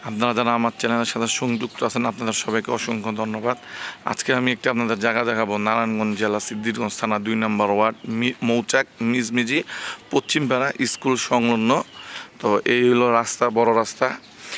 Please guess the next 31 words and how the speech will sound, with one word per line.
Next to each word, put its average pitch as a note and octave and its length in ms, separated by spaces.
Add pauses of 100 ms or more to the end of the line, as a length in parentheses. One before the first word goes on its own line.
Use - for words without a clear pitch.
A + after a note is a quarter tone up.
(160)
আর G#2+ 420
এই A#2 220
হলো A#2 160
বড় A#2 240
রাস্তা। A#2+ 500
এই, A2+ 460 (140)
এখানে A#2 280
সামনে A#2 480
আছে A#2+ 400
ইকবাল A#2 380
কমিশনারের A2 640
বাড়ি, F#2+ 260
ইকবাল A#2 360
ভাই A2+ 280
আর A2 80
কি G2 160
বলা G2+ 220
হয়, G#2 200
ইকবাল A2 260
কমিশনারের G#2 500
বাড়ির G2+ 240
পাশেই। G2+ 380 (560)
জমিটি A#2 400
হলো B2+ 200
এই A#2+ 80
রাস্তার A2 480
পাশে। G#2+ 280 (2500)
জমিটি B2 680
এই A#2 240
রাস্তার A#2 460
পাশে। A2+ 380